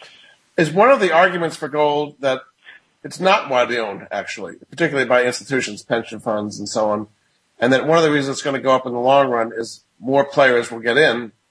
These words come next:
and there's just not that much supply of new gold, and it could be quickly overwhelmed by the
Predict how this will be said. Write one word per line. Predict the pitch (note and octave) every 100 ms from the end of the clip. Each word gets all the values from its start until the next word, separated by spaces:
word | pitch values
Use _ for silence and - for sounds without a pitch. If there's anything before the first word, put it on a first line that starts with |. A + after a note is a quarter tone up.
| _ _
and | - B2
there's | A#2
just | C3+ C#3
not | B2 -
that | A#2+
much | A#2+ -
supply | - C3+ A#2
of | A2 A2
new | G#2
gold, | B2+ A#2+ G#2 G#2
and | G#2+
it | -
could | G#2
be | A2
quickly | - C#3+ -
overwhelmed | A2 A2+ A2 A2+ A2 G#2
by | G#2+ G2+
the | G2+ G#2 G2+